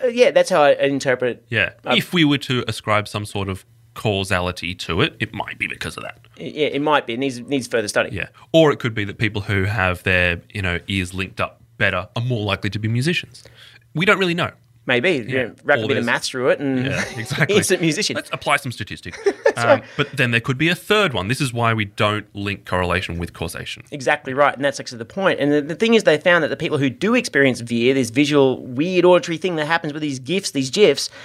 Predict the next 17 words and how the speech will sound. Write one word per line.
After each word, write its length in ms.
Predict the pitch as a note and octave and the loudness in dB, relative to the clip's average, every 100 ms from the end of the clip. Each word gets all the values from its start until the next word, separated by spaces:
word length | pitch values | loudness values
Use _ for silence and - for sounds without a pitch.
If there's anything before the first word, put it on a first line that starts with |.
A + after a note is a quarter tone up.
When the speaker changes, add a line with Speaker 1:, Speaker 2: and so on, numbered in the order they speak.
| - | -14
Speaker 1:
is 120 | - D3+ | -4 2
that 180 | E3 | 2
it 120 | F3+ A#2 | 2 2
made 340 | D3 D3+ D3+ | 4 4 4
no 280 | C#3 C#3+ C#3 | 2 2 2
difference 580 | B2+ C3+ A#2+ - - - _ | 0 -2 -4 -4 -8 -8 _
whether 300 | - C3+ B2+ | 4 4 6
they 200 | B2 A#2 | 2 2
stimulated 720 | A#2 C3 B2 A#2 A#2 A2+ - - - | 2 -6 -6 2 2 2 -2 -14 -6
the 160 | A#2 | -4
auditory 460 | A#2 F#3+ G#3+ G#3 F#3+ | 2 4 4 2 2
area 360 | F#3+ F#3 F#3 F3+ | 6 8 8 4
or 220 | - C#3 C#3 | 4 4 4
the 60 | |
Speaker 2:
Gotcha. 60 | B2+ | 2
Speaker 1:
visual 380 | C#3 C3 C#3 C3 | 0 0 2 4
area. 360 | B2 B2 B2+ | 6 6 4